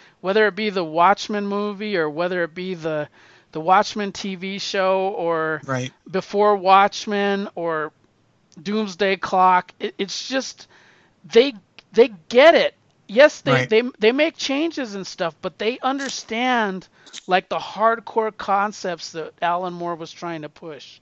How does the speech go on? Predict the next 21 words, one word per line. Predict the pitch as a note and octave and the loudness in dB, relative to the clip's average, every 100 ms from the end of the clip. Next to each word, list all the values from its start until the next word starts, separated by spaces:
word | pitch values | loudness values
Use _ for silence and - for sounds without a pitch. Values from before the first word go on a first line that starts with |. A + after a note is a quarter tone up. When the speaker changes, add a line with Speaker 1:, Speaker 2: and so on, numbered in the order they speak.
| _ _ _ _ _ _ - | _ _ _ _ _ _ -12
Speaker 1:
And | E3 E3 | -8 -8
it, | E3 - | -8 -10
it's | D#3+ - | -14 -10
just, | G3 E3+ - _ _ _ | -8 -8 -14 _ _ _
I, | F3+ - G3+ | -6 -4 -4
I | |
find | - G3+ G3+ | -2 -2 0
it | E3+ | -4
fascinating. | - E3 E3 E3+ E3+ D3 C#3+ C#3+ C#3+ - _ _ | -6 -2 0 -2 -8 -12 -12 -14 -16 -18 _ _
Like, | F3 G#3 | -4 2
I | A#3 | 2
would | D4 A3 | 2 0
have | |
never | F3+ G3+ G3+ F#3+ | 0 0 0 -4
thought | - F3 E3+ | 0 0 0
that | D#3+ | -6
Lindelof | D3+ F3 F#3 E3+ D3+ D3 C#3 C#3 - - _ _ _ _ _ _ _ _ _ _ - | -6 -6 -4 -6 -6 -4 -4 -6 -14 -20 _ _ _ _ _ _ _ _ _ _ -16
would | D#3+ E3+ E3+ | -10 -8 -4
have | D#3+ D3+ - - _ _ _ _ _ _ _ _ _ _ _ _ - | -6 -8 -14 -20 _ _ _ _ _ _ _ _ _ _ _ _ -4
understood | F#3+ F#3 - - F3 | -4 -4 -8 -6 -8
Watchmen. | D#3 D#3 D#3 - D#3 D3 D3 | -4 -2 -2 -6 -16 -16 -12